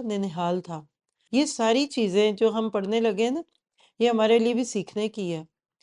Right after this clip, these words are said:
यानी जब मदीना की हिजरत की बात हम करते हैं, तो हमारे जहन में बहुत सारे सवालात आते हैं कि अल्लाह ने मक्का के बाद मदीना को क्यों चुना, इसकी क्या हैसियत थी या इसमें क्या फ़ायदा था। तो याद रखिए कि अल्लाह के नबी सल्लल्लाहु अलैहि वसल्लम की मोहब्बत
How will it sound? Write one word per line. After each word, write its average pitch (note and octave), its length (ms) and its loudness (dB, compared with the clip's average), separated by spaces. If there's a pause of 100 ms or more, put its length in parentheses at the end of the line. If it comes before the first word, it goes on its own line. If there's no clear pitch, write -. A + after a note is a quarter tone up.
(400)
यानी G#3 240 2
जब A#3 220 0
मदीना G#3+ 520 0
की B3+ 200 -4
हिजरत A3+ 420 -2
की B3+ 160 -4
बात G3+ 300 0
हम A3+ 140 -2
करते G#3 300 -4
हैं, A3 120 -4
तो A#3+ 100 -2
हमारे A3+ 320 0
जहन A3 220 0
में G#3+ 220 -2
बहुत A#3 280 -2
सारे A3 420 0 (420)
सवालात G#3+ 600 2
आते G#3 260 0
हैं G#3+ 100 -2
कि A#3 80 -2
अल्लाह A3 240 2
ने B3 160 0
मक्का G#3+ 360 -2
के A3+ 160 0
बाद G#3+ 260 0
मदीना G#3+ 440 -2
को A#3 160 -2
क्यों G#3+ 240 -6
चुना, G3+ 360 -2 (840)
इसकी C#4+ 320 2
क्या D4+ 140 2
हैसियत G3+ 540 -2
थी G#3+ 160 -2
या A3+ 120 2
इसमें A3+ 340 -2
क्या A#3+ 140 -2
फ़ायदा F#3+ 400 -4
था। A3 180 -2 (500)
तो A3+ 100 2
याद A3 280 4
रखिए A3+ 340 2
कि A#3 120 -4
अल्लाह G3+ 240 0
के A3 180 0
नबी G3+ 280 -4
सल्लल्लाहु G3 460 -2
अलैहि G3 140 -2
वसल्लम G3+ 420 -6
की G#3+ 200 -8
मोहब्बत F#3 560 0